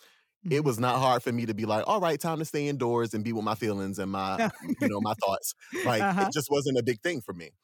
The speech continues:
Speaker 1: So when it came time for me to think about things, I was like, "Tommy, just sit in this moment.
Speaker 2: Mm-hmm.
Speaker 1: Sit into what you feel. If you don't feel creative today, don't be creative today."
Speaker 2: Mm-hmm.
Speaker 1: The most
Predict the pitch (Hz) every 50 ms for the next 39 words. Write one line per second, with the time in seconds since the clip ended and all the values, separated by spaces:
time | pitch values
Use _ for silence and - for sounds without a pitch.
0 | _ _ _ _ _ _ _ - - - 131 123 117 117 113 110 95 - _ _
1 | _ _ _ _ _ _ _ _ _ _ _ _ _ _ _ _ _ _ _ 131
2 | 120 135 135 139 151 135 127 - 160 156 151 143 - 151 135 131 120 - 117 107
3 | 110 110 123 139 147 151 135 - 120 - - 110 107 - 107 95 98 90 - -
4 | 104 104 98 117 110 123 117 123 107 107 - 123 110 117 127 120 101 110 110 -
5 | - 135 123 127 123 113 104 - 110 98 98 92 87 85 - - _ _ _ _
6 | _ _ _ _ _ _ _ 185 185 147 160 165 160 160 160 147 139 143 131 -
7 | 123 113 110 - - 110 98 - - 127 123 123 127 123 - - 135 135 - -
8 | 165 202 165 139 127 95 95 - 123 117 113 110 - 131 120 113 123 127 131 123
9 | 127 131 131 135 135 147 147 - - _ _ _ - 85 110 104 113 123 113 143
10 | 139 - - 185 180 180 185 196 151 123 98 - 101 85 92 85 76 80 101 _
11 | _ - - - - 110 104 - 98 104 123 135 143 165 226 -